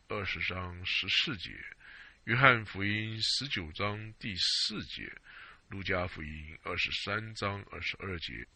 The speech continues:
比拉多呢，他没有勇气，呃，对他所相信的这个事实，耶稣没有犯罪的这个事实呢，呃，站起来保卫这个事实。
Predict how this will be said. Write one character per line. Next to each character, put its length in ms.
比 140
拉 240
多 220
呢， 240
他 260
没 180
有 140
勇 160
气， 320
呃， 240
对 180
他 380
所 220
相 480
信 220
的 180
这 100
个 80
事 320
实， 280
耶 100
稣 180
没 140
有 140
犯 480
罪 120
的 140
这 120
个 100
事 260
实 200
呢， 140
呃， 220
站 220
起 160
来 240
保 140
卫 180
这 140
个 100
事 240
实。 220